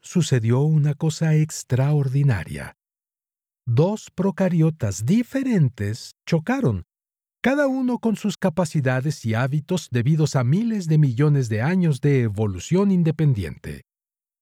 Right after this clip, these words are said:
Con toda seguridad, choques de este tipo se habían producido incontables veces.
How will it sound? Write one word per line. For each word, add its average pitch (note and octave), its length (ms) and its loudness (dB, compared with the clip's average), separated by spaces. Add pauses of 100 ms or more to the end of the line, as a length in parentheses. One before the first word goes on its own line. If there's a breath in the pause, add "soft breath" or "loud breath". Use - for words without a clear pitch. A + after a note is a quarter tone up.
(320)
Con F#2+ 180 0
toda A2+ 360 0
seguridad, G2+ 720 -2 (320)
choques D#3 480 -2
de A#2 160 0
este A2 240 -4
tipo E3+ 380 -2 (220)
se E3 200 0
habían C3+ 380 0
producido D#3+ 680 0
incontables D#3 1040 -2
veces. - 460 -8